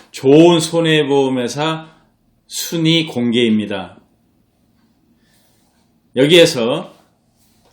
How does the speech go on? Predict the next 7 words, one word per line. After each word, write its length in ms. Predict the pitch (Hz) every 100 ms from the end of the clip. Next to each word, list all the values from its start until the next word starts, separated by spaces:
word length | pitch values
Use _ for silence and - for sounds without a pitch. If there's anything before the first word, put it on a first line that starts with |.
| _ _ _
삼성화재가 1500 | - - 185 185 160 170 175 170 151 151 139 139 131 151 147 -
일 160 | 147 151
위, 340 | 113 - - _ _ _ _ _ _ _ _ _ _ _ _ _ _ _ _
에이아이지 1200 | 113 131 147 147 139 143 135 120 147 170 170 156 - _
손해보험이 960 | - - 147 143 123 127 127 143 160 -
이 220 | 139 151 131
위 420 | 101 107 156